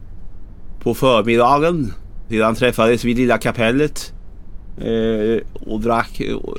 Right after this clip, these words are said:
eh, drack en tidig lunch. Och så gick vi ut på scenen och mötte publiken. Mötet har ju försvunnit i och med biofilmens, eh,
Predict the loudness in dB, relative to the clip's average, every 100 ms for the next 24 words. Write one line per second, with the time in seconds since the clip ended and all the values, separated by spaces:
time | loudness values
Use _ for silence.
0 | -8 -8 -4 -2 0 -2 0 0 2 2
1 | 2 2 -2 -6 -6 -8 -8 -8 -10 -12
2 | -12 -12 -10 -2 4 4 4 2 4 6
3 | 6 6 6 6 6 4 0 2 4 6
4 | 6 6 6 4 -2 2 2 4 2 4
5 | 4 4 6 6 6 4 4 2 4 6
6 | 6 4 4 0 2 4 6 4 4 4
7 | 6 6 4 4 4 4 4 2 0 2
8 | 2 2 -2 -2 2 4 4 4